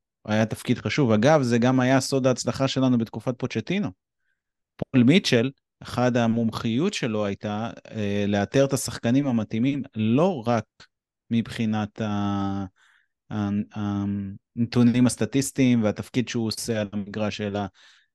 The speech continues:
אה, אני זוכר שטובי הגיע אלינו, הייתי בשוק שאנחנו רבים עם אתלטיקו מדריד על, על, על מגן מוזר שלא, כאילו, שמי יודע, ששיחק בסאוטהמפטון, כאילו.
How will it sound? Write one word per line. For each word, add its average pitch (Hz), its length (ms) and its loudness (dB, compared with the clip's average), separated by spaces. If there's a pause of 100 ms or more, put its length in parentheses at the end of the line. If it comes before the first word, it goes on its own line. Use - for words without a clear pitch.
(160)
אה, 104 220 0
אני 120 260 6
זוכר 131 320 4
שטובי 117 560 4
הגיע 131 340 2
אלינו, 185 380 -2 (1900)
הייתי 123 260 0
בשוק 143 440 -2
שאנחנו 117 360 -2
רבים 113 260 2
עם 123 160 2
אתלטיקו 123 400 -4
מדריד 123 420 -4
על, 107 240 0
על, 104 440 -4 (100)
על 107 200 -4
מגן 117 600 2 (1160)
מוזר 110 580 0
שלא, 101 920 -6 (500)
כאילו, 98 520 -6
שמי 104 480 -2
יודע, 110 300 2
ששיחק 120 340 -4
בסאוטהמפטון, 107 720 -2
כאילו. 95 380 -8